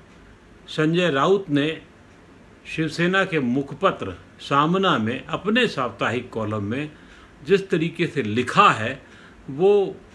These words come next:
उनकी मानसिक दशा को दर्शाता है और ये दर्शाने लगा है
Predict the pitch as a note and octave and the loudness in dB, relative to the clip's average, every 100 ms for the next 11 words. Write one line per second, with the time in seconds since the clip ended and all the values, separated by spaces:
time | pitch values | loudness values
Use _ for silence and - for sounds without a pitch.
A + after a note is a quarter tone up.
0 | - D#3+ D3+ D3 A#2+ A2 B2+ F3 D3 D3 | -6 0 2 2 2 2 0 -2 0 0
1 | D3+ D3+ D#3 D3 C#3+ D3 C#3+ D#3 D3+ F3 | 0 0 0 -2 -2 -4 -2 -4 -4 -6
2 | F3+ - - - - - F3+ G#3 A#3 F3 | -12 -20 -20 -20 -20 -6 2 4 4 -2
3 | - C#3 G#3+ F3 D#3+ C#3+ D3+ D#3 A3 G#3+ | -8 0 2 4 2 0 0 2 2 2
4 | D3+ C#3 A#2+ D#3+ | 2 2 2 -2